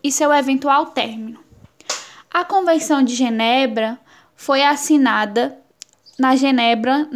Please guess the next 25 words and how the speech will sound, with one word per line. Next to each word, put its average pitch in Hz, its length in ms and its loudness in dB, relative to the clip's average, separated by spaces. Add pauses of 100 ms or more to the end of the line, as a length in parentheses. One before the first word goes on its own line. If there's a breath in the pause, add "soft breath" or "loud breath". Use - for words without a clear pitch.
(420)
em 254 140 2
Genebra, 254 480 2
na 247 140 2
Suíça, 247 640 -2 (640 loud breath)
no 277 140 0
dia 277 200 2
vinte 285 200 2
e 311 40 0
dois 254 240 2
de 294 60 -2
agosto 254 440 2
de 294 40 0
mil 277 220 4
oitocentos 294 420 -2
e 277 80 -8
sessenta 285 400 -2
e 370 40 -8
quatro, 240 500 0 (160)
onde 269 180 2
foi 269 140 -4
realizado 262 480 0
o 269 40 -2
seu 262 320 0 (600 loud breath)
primeiro 262 340 2
encontro. 233 720 -2